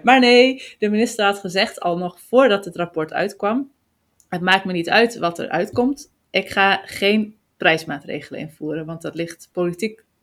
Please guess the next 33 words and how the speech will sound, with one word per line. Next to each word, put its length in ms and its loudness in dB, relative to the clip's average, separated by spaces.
eh, 160 -8
te 200 -6
gevoelig. 520 -8
Of 100 -14
daar 140 -2
is 140 -4
geen 220 -4
draagvlak." 580 -2
En 140 -10
het 200 -14
is, 160 -16
nou 180 -8
ja, 140 -14
allemaal 400 -2
redenen. 480 -6
En, 300 -8
eh, 520 -6
en 40 -6
dat 160 2
is 60 -8
dus 120 -2
de, 180 -4
nu 140 4
dus 140 -2
eigenlijk 360 0
nog 80 -8
steeds. 300 4
Dus 160 -8
je 80 -12
ziet 220 -8
dat 260 -8
de, 540 -4
de, 280 -10